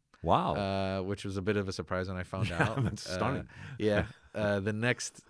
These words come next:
Speaker 2: closest member of Latino descent is in, like, uh, Westchester.
Speaker 1: <laughs> Right,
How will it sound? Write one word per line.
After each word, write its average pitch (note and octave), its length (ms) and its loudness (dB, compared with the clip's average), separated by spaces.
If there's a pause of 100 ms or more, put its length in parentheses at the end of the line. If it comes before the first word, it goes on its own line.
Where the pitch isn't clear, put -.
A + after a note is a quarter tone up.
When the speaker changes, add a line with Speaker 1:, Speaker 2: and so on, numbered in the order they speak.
(120)
Speaker 2:
closest A#2 480 0 (220)
member A2+ 380 0
of G#2 80 2
Latino G2+ 380 -2
descent G2 420 -4
is E2+ 220 -6
in, E2 340 -8
like, E2 220 -8
uh, C#2+ 120 -8
Westchester. - 640 -4 (100)
Speaker 1:
<laughs> F2 100 4
Right, A2+ 260 8